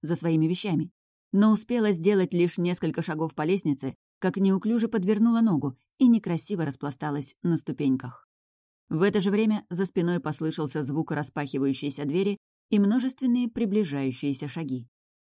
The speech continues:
Я поднялась и обернулась к вошедшим как раз в тот момент, когда под потолком ярко вспыхнули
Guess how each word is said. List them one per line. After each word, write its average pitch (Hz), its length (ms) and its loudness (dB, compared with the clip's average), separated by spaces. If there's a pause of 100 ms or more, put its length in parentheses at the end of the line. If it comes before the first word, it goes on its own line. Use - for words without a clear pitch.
(220)
Я 190 220 4
поднялась 220 600 0
и 190 80 4
обернулась 214 560 4
к - 80 -10
вошедшим 180 580 -4
как 190 220 -4
раз 262 180 -4
в - 120 -20
тот 220 200 -2
момент, 190 520 0
когда 156 280 -2
под - 180 -4
потолком 202 680 0 (100)
ярко 202 420 -2
вспыхнули 175 560 -4